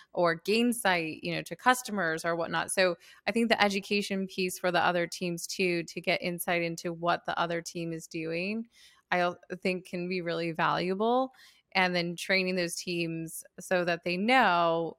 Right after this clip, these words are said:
you know, so, uh, they, I think knowledge is helpful, especially for,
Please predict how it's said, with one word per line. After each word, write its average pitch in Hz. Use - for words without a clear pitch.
you 185
know, 160
so, -
uh, -
they, 226
I 226
think 247
knowledge 202
is 190
helpful, -
especially 185
for, 170